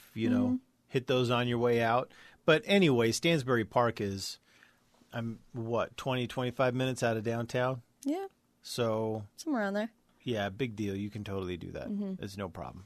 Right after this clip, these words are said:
Speaker 1: as long as the weather's good. So, and they too have, they too pirate a radio station, apparently. Ninety-one point three
Speaker 2: <laughs>
Speaker 1: F M
Speaker 2: Okay.
Speaker 1: is the radio station that they use. So you pull up, they say you can park on the side of the street,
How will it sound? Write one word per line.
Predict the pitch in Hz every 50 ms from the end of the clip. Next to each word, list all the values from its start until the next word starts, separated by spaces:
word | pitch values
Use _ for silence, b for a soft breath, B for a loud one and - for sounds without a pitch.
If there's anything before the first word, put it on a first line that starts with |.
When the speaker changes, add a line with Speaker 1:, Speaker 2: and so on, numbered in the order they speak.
| _ -
Speaker 1:
as | 117 104
long | 117 117 117 113
as | 107 95
the | 98
weather's | 92 95 95 92 92 90 82
good. | - - - - - - B B B B B B B B
So, | - - - 185 175 170 170 165
and | 156 160 165 170
they | 185 196 208
too | 208 - - 233 208 185 175
have, | 151 165 156 143 - 143 135
they | 151 170
too | 165 - - 185 175 165 156 147 131 - - - - _ _ _ b b b b -
pirate | - - 165 160 160 170 170 147
a | 147
radio | 139 147 143 147 139 139 131 135
station, | 135 - - 120 110 113 - 135 117
apparently. | 120 107 - 131 113 110 113 110 113 113
Ninety-one | 113 120 135 143 156 165 160 156 147 143 143 147
point | - - 147 127 131 143 135
three | - 135 127 123 123 113
Speaker 2:
<laughs> |
Speaker 1:
F | 110 107 -
M | 127 113 104 98 92 95 -
Speaker 2:
Okay. | - 214 208 - - - - -
Speaker 1:
is | 120 117
the | 117 120
radio | 120 120 120 113 120 113
station | - - 123 113 110 - 123 110
that | 107 107 101
they | 104 110 107
use. | 110 107 101 98 95 -
So | - 135
you | 120 120
pull | 107 - - 175 208 220
up, | 196 180 175 185 - _ _ _ _ b b b b b b b
they | - 131
say | 135 - - 143
you | 139 143 143 143
can | 143 - 147 123 117
park | - - - 139 151 175 185 - - - 143
on | 127 120 127
the | 143
side | 143 - 160 151 156
of | 170
the | 180 175
street, | - - 165 151 143 139 135